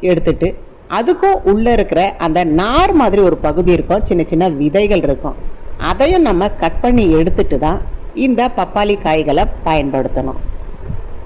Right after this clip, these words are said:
நோய் எதிர்ப்பு சக்தி இந்த காய் சாப்பிடும்போது அதிகமாகவே கிடைக்கும். விட்டமின் சி, விட்டமின்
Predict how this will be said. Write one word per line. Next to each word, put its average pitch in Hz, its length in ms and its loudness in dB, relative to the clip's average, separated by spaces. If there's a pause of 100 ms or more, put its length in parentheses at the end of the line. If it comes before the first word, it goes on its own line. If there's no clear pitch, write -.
(460)
நோய் 415 320 4
எதிர்ப்பு 269 400 2
சக்தி 175 380 0 (340)
இந்த 262 240 2 (160)
காய் 277 260 0 (120)
சாப்பிடும்போது 196 580 0 (200)
அதிகமாகவே 175 640 2
கிடைக்கும். 131 380 -2 (1300)
விட்டமின் 359 520 2
சி, 254 140 0 (380)
விட்டமின் 240 480 0